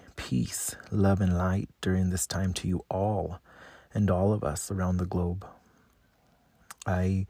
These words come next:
wrote this episode on December fourth, twenty nineteen, and I'm at a place where I am ready to share it with you. And with that, let's jump right in. The podcast title then was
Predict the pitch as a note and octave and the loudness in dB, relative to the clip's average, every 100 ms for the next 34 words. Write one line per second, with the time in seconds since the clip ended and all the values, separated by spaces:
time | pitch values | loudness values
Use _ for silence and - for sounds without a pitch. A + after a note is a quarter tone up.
0 | - - - - G#2 G2+ A#2+ - G#2+ G2 | -10 -20 -12 2 4 4 2 2 2 2
1 | - G2+ F2+ E2+ F2 F2 G2+ G#2 G#2+ - | 2 2 4 4 2 2 2 2 2 2
2 | G#2 G2 - - - - - G2+ G#2 A2 | 2 2 -2 -16 -18 -6 2 4 4 2
3 | - - G2 F#2+ E2+ E2+ - - - - | -2 0 2 4 2 0 -4 -16 -20 -18
4 | - - - G#2 B2 - D3+ D#3+ F2 - | -18 -6 2 6 6 4 4 4 2 -2
5 | - - G2 F#2+ G2+ G2+ F#2+ F#2+ G#2 - | -4 -2 2 4 4 4 4 4 2 0
6 | B2 B2+ B2 D3 - - - - - - | 0 2 2 2 2 0 -4 -8 -8 -12
7 | - - _ - - _ - - F#2+ F#2+ | -20 -20 _ -20 -20 _ -8 -6 -4 -2
8 | G2+ G2+ G2 - - G#2 - B2+ C3 A#2 | -2 -4 -6 -10 -2 0 6 6 6 2
9 | - - G2 G2+ A#2 D3+ F#3 - _ - | 0 0 2 4 4 4 2 -6 _ -20
10 | - - - - - - A#2+ A2 G#2+ A2 | -20 -20 -20 -20 -20 -12 0 4 6 4
11 | - - A2 A2+ D3 C#3 - A2+ G#2 F#2+ | 0 4 4 6 4 4 4 6 8 8
12 | A2+ F#2 F2 F2 E2+ F2 F2 - | 8 8 8 6 6 4 0 -6